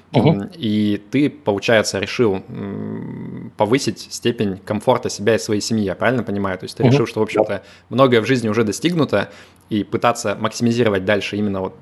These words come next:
Speaker 2: там финансовую сторону большого смысла нету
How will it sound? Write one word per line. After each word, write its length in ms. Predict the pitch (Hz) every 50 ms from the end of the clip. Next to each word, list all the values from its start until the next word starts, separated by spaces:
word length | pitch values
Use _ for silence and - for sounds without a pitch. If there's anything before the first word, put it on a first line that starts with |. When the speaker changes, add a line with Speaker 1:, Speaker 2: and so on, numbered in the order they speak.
| -
Speaker 2:
там 140 | - - - -
финансовую 500 | - 113 117 127 131 131 - 120 104 98
сторону 480 | - - 113 107 101 101 95 92 95
большого 420 | 104 110 101 98 - - 117 101 98
смысла 460 | - - 117 113 - - 101 95 98 110
нету 500 | 107 113 135 170 170 - 113 98 90